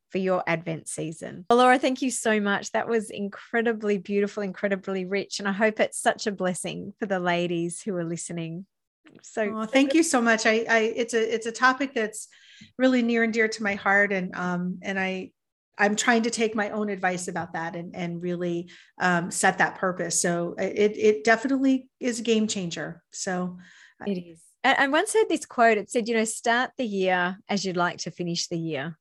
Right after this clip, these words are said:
Speaker 1: because, and, and I love how you highlight our year actually begins now. Like, our preparation for twenty twenty-two is actually already in progress right now. And so when we are intentional, when we,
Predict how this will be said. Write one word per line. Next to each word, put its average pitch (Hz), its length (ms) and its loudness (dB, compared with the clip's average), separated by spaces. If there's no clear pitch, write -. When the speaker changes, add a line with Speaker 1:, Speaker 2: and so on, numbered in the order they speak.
Speaker 1:
because, 214 480 0
and, 240 140 2
and 240 160 4
I 226 60 6
love 240 420 4
how 294 120 0
you 269 200 0
highlight 202 460 2
our 208 140 0
year 247 260 -6
actually 214 400 -2
begins 240 500 -6
now. 160 380 -6
Like, 214 200 0
our 233 100 0
preparation 220 840 0
for 185 120 -6
twenty 202 300 -2
twenty-two 196 500 -4
is 180 300 -6
actually 196 440 -4
already 185 540 -2
in 208 180 0
progress 175 580 -4
right 180 300 -2
now. 175 400 -6
And 208 220 -6
so 220 240 4
when 240 240 0
we 302 160 -4
are 196 280 0
intentional, 190 680 -6
when 220 160 -2
we, 247 320 -2